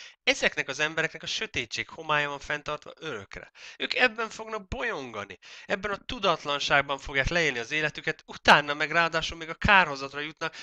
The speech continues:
mert nem jártak az igazságban. Honnan tudjuk, hogy a széltől hányatott felleg és ezek az emberek azok, akik a Tora ellen beszélnek?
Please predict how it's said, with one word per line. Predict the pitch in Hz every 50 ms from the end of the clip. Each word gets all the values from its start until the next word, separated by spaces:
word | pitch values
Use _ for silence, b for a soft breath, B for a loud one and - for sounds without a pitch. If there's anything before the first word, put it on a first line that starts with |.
| B B B
mert | - 180 190 180 180 175 -
nem | 202 202 208 214 214 190 160 131 120 - B B B
jártak | B 127 127 127 127 127 120 113 - 127 -
az | 151 147
igazságban. | 165 170 139 110 101 - - - 98 185 - _ - _ -
Honnan | - 151 143 269 277 277 240 208 -
tudjuk, | - 269 262 254 214 233 233 -
hogy | - 170 147
a | 143
széltől | 135 - - - 180 180 180 175 - 165
hányatott | 147 - 175 170 165 160 - 151 -
felleg | - - 160 151 147 143
és | 143 139 -
ezek | 156 147 139 147 -
az | 135 127 139
emberek | 131 131 135 135 135 131 127 - - B B B B B B _ _ _ _ _ _ _ _ _ _ _ _ _ _ _ _ _ _ _ _ _ _
azok, | - 156 151 143 156 147 -
akik | 165 131 131 131
a | 131
Tora | - - - 160 160 160 151
ellen | 143 139 135 131 117
beszélnek? | 127 143 143 - - 156 156 160 160 160 - - - - -